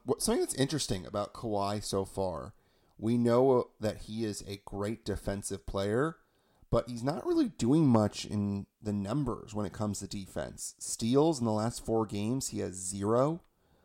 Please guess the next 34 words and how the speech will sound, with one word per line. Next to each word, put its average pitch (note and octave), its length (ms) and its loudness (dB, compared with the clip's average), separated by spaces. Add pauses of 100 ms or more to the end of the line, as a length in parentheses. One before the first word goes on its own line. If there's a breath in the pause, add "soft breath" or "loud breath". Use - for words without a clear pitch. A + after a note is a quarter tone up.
(160)
Blocks A2 540 0
in B2 60 0
the A#2 60 2
last A#2+ 260 0
four A#2+ 200 0
games, A2+ 420 -2
he A2 100 -4
has G2 200 -2
one. G#2 600 -2 (480)
Blocks A2 400 -6
this G#2+ 200 0
season, A#2+ 640 -2
he G#2 200 -8
has G2 260 -2
one. F#2 560 -2 (480)
Um, G2 500 -2
he G#2+ 120 -6
had G#2 100 0
a G2 60 -4
steal B2 440 0
in A2+ 60 2
the G#2 80 -2
first A2+ 320 -4
game A2+ 160 0
of A2 60 0
the A2 60 -4
season, A2+ 440 -2
then F#2+ 160 -4
two A2 240 -8
steals G2 380 -2
after G2 260 -4
that, B2 260 0
none G2+ 460 0
since. - 560 -4